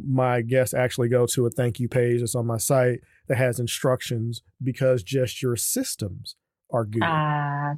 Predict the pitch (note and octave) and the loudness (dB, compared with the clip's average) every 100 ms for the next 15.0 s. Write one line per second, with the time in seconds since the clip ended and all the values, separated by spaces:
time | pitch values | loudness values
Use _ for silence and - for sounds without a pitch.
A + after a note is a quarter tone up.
0 | - G3+ A3+ G#3+ F3 D#3 D3 C#3+ D3+ D#3+ | 2 4 4 2 4 6 6 2 0 -4
1 | - C#3 C#3+ G#3+ F3 D3 B2+ - A#2+ A#2+ | -4 0 0 0 0 2 0 -2 -8 -4
2 | G#3+ C#4 A2+ G#2 - G#3+ B3 A3 G3+ F3+ | -2 0 0 -2 -4 -2 -2 -2 -4 -4
3 | G#3+ A3+ F3+ C3+ - B2+ B2 A#2 C3+ C#3+ | -4 -2 0 -2 -2 -2 -2 -2 -2 0
4 | E3 F#3+ F#3 F3 F3 E3+ D#3+ D#3+ D#3+ D3+ | 0 0 -2 -2 -2 -2 0 0 0 0
5 | C#3+ C#3+ C#3+ - C#3 C3+ C3+ C3 B2+ - | 0 -2 -2 -4 -2 0 2 0 -2 -6
6 | _ _ D3 C3+ B2 A#2+ C#3+ C3+ - - | _ _ 0 0 0 0 0 0 -2 0
7 | C#3+ C3+ B2+ C3 - A#2+ - C3+ B2+ - | 2 2 0 0 -2 -8 -4 -2 -2 -2
8 | B2 B2+ B2+ B2+ A#2+ A#2 A2+ - A2+ A2 | -4 -2 -2 -2 -2 -4 -4 -4 -4 -4
9 | G#2+ G#2 G#2+ G#2 - G#2+ - B2 A#2 A#2 | -6 -6 -8 -8 -10 -8 -2 0 2 4
10 | C#4 D4+ D4 C4+ D4 F4 E4 E4+ - C4 | 8 8 6 4 6 6 6 2 2 2
11 | C4+ D4 D#4+ E4+ E4 - A#3+ B3 A#3+ A3+ | 4 2 2 2 0 4 6 8 8 4
12 | - F#3+ A3+ - C4+ F4 C#4 A#3+ G#3+ G3+ | 0 2 2 4 2 4 6 8 8 6
13 | G#3 - - A3 F4 A#3+ F#3+ F#3+ F#3+ G3+ | 4 0 2 4 4 4 4 2 4 4
14 | G#3+ F#3+ D4 G#4 F#3 D3 - - - - | 6 6 6 6 4 2 0 -2 -4 -8